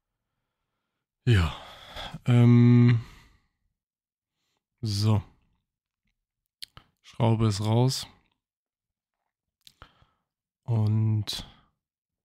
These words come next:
ich war echt gespannt, ähm,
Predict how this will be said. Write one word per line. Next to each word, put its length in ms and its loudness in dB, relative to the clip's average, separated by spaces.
ich 240 -8
war 160 -2
echt 340 -6
gespannt, 720 -4
ähm, 640 -4